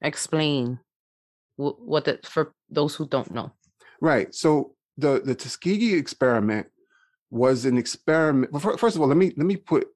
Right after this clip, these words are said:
Speaker 2: let me say what was being said about it, where,
Speaker 1: Okay.
Speaker 2: um,
Speaker 1: Go
Speaker 2: as
Speaker 1: ahead.
Speaker 2: far as, you know, as far as distrust for the covid vaccine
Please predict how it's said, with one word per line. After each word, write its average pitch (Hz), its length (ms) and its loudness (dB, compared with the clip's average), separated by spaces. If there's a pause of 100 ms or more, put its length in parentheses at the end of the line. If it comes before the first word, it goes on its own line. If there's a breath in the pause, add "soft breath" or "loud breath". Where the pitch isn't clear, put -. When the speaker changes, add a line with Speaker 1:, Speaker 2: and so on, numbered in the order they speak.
(180)
Speaker 2:
let 156 80 0
me 170 60 2
say 151 260 0
what 120 260 0
was 110 200 -4
being 127 340 4
said 98 300 -2
about 95 340 -2
it, 95 140 -8
where, 110 420 0 (220 soft breath)
Speaker 1:
Okay. 165 340 0
Speaker 2:
um, 117 400 2
Speaker 1:
Go - 80 4
Speaker 2:
as 165 60 4
Speaker 1:
ahead. 147 120 0
Speaker 2:
far 156 260 4
as, 135 420 2 (100)
you 127 160 -2
know, 120 320 0
as 120 140 -4
far 151 240 2
as 139 120 0
distrust - 920 -2 (720)
for 120 380 2
the 104 220 -4
covid 151 500 0
vaccine 101 640 -2